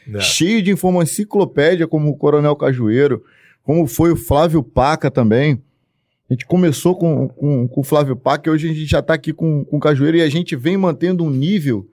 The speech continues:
Speaker 2: de, de intelectualidade.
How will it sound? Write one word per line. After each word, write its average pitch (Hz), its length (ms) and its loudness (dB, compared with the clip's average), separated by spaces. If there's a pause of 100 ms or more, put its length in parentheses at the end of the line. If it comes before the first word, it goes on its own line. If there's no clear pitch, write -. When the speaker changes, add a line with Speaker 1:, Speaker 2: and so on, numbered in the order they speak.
(340)
Speaker 2:
de, 127 680 0
de 117 440 -2
intelectualidade. 147 1160 0